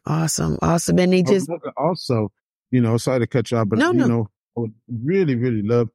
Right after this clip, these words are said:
Speaker 2: to have some, uh, some type of content from Prince. You know, he was always one of my favorite artists. So,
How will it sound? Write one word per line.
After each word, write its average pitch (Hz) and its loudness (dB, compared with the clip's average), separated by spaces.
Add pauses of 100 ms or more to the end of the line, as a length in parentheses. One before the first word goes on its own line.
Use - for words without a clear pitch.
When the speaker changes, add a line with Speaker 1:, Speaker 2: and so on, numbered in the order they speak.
(240)
Speaker 2:
to 110 -4
have 110 -2
some, 104 0
uh, 98 2 (680)
some 131 0
type 107 -10
of 95 -16
content 107 -2
from 87 -6
Prince. 98 -2
You 98 0
know, 95 0
he 95 0
was 90 -2
always 92 -2
one 92 0
of 90 0
my 87 -6
favorite 87 -2
artists. 85 -6 (200)
So, 92 -2